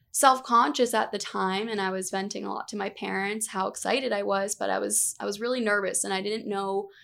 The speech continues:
you know, of course, I've never met him before, so I have this, you know, idea of him in my mind, but I didn't know exactly what he was gonna be like in person.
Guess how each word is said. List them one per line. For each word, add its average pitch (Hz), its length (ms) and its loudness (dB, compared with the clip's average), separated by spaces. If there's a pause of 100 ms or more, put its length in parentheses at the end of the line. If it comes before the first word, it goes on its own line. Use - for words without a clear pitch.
you 220 60 -2
know, 214 40 2
of 208 80 -2
course, 226 180 -2
I've 190 80 -2
never 180 180 -2
met 196 200 0
him 208 180 -6
before, 226 440 -2
so 196 200 0
I 196 120 4
have 196 320 0
this, 202 420 -4
you 214 100 -2
know, 185 260 -2
idea 202 340 2
of 202 80 -4
him 196 120 -4
in 196 80 -6
my 190 140 -6
mind, - 460 -4
but 214 100 -8
I 214 100 -8
didn't 311 160 -10
know 226 480 -6
exactly 208 400 -4
what 214 120 -4
he 220 60 -4
was 214 120 -6
gonna 208 160 -4
be 202 80 -6
like 202 160 -6
in 277 120 -6
person. 226 520 -6